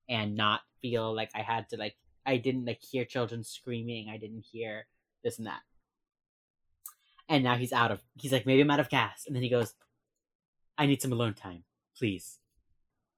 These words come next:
Haley's in the bureau with Jack. And Hotch is like, "What are you doing here?" And she's like, "Oh, you didn't answer your call." And he says his phone died, and he, like, you know, hasn't had a second to sit down. Uh, a man brought a package to his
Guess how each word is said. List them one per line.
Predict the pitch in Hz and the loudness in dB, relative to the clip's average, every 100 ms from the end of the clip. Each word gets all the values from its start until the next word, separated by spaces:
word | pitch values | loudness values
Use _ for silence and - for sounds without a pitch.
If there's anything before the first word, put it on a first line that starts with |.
| _ - _ _ | _ -20 _ _
Haley's | - 247 208 175 156 | 10 10 10 4 4
in | |
the | 127 | 4
bureau | 120 98 50 - 135 | 2 -2 -4 -4 -4
with | 127 | 0
Jack. | - 220 - - _ _ _ _ _ _ _ | 10 10 10 -4 _ _ _ _ _ _ _
And | 147 | 0
Hotch | 135 139 127 | 6 6 6
is | |
like, | 127 123 _ _ _ _ _ | 2 2 _ _ _ _ _
"What | 123 117 | -4 0
are | |
you | 139 185 | 2 2
doing | 139 117 | 2 -2
here?" | 110 107 | -2 -2
And | 101 117 | -4 -8
she's | 120 | -8
like, | 120 | -4
"Oh, | 135 | 0
you | 131 | 0
didn't | 120 120 | 0 -2
answer | 110 110 | -4 -8
your | |
call." | - 175 180 139 | -6 -2 2 2
And | |
he | 123 | 0
says | - 107 | -8 -14
his | - - | -16 -6
phone | 175 170 156 | -2 -2 0
died, | 156 151 143 135 | 2 4 4 2
and | 120 | -4
he, | 113 | -6
like, | 104 - _ | -8 -8 _
you | 120 | -10
know, | 113 | -6
hasn't | 107 110 | -6 -4
had | 110 | -6
a | 101 | -8
second | 107 101 | -10 -14
to | 101 | -14
sit | - - | -16 -10
down. | 113 120 - - - - _ _ _ | -8 -8 -12 -20 -20 -20 _ _ _
Uh, | 139 120 | 4 4
a | 135 | 4
man | 127 143 156 185 196 | 2 6 6 4 2
brought | 156 139 | 2 2
a | |
package | - - 135 160 135 - | 0 -4 -2 -2 -4 -8
to | - 127 | -8 -6
his | 117 | -6